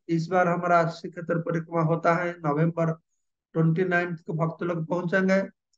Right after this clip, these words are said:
और दो दिन चैतन्य महाप्रभु का लीला स्थान दर्शन करेंगे। एक या दिसंबर एक या दो तारीख को ये, ये, ये पंचमी तिथि पड़ता है। पूरा परिक्रमा हमारे इष्ट देव प्रभु हिंदी ग्रुप देखभाल करते हैं,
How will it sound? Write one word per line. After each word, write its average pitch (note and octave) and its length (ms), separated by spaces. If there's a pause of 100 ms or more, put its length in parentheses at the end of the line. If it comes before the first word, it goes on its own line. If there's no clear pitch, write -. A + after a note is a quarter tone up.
(840)
और E3+ 240
दो E3+ 260
दिन E3+ 380
चैतन्य E3+ 360
महाप्रभु E3+ 360
का F3 120
लीला E3+ 300
स्थान E3+ 260
दर्शन E3 300
करेंगे। F3+ 560 (760)
एक F#3 180
या E3+ 160
दिसंबर E3 580
एक E3+ 240
या E3+ 100
दो D#3+ 260
तारीख E3+ 380
को G#3 300 (440)
ये, F#3 140
ये, F#3+ 460
ये F3 100
पंचमी E3+ 600
तिथि D#3+ 180
पड़ता B2+ 300
है। A#2 60
पूरा F3+ 360
परिक्रमा D#3+ 500
हमारे - 840
इष्ट E3 200
देव E3+ 280
प्रभु F3 220
हिंदी D#3+ 340
ग्रुप D#3+ 220
देखभाल D#3+ 460
करते D#3+ 260
हैं, E3 240